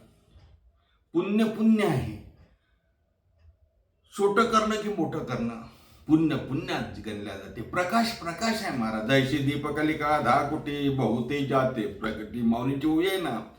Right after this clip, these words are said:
दिवा लावला, दिव्याचाही प्रकाश आहे, आणि तो प्रकाश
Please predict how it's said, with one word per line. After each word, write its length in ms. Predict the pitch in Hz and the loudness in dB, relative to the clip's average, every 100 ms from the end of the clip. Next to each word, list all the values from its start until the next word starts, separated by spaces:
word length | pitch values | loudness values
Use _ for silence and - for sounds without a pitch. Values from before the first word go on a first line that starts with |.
| - - | -20 -14
दिवा 360 | 117 165 180 175 | 0 2 6 6
लावला, 320 | 165 165 147 | 6 4 2
दिव्याचाही 640 | 139 165 160 156 131 123 | 2 2 2 0 0 0
प्रकाश 420 | 113 110 151 156 135 | -2 -2 -2 -2 -2
आहे, 480 | 104 107 104 - - - - | -2 -2 -4 -10 -20 -20 -8
आणि 240 | 107 104 - | -4 -4 -2
तो 100 | 107 | -2
प्रकाश 540 | 95 90 98 127 156 | -4 -8 -4 -2 -2